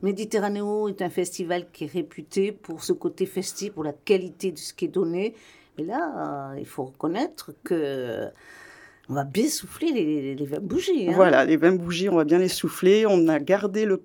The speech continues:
Speaker 2: concept de festival gratuit, même si c'est pas toujours évident.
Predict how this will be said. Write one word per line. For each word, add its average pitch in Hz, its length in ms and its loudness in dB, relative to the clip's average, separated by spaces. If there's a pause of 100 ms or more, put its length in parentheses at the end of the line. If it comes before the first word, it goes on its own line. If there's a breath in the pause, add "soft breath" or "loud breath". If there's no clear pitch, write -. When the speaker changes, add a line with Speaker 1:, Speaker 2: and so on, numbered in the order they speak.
(100)
Speaker 2:
concept 190 580 -2
de 147 100 -2
festival 208 640 0
gratuit, 190 480 -4
même 165 160 0
si - 160 -10
c'est - 180 -6
pas 196 140 4
toujours 208 600 -4
évident. 180 540 0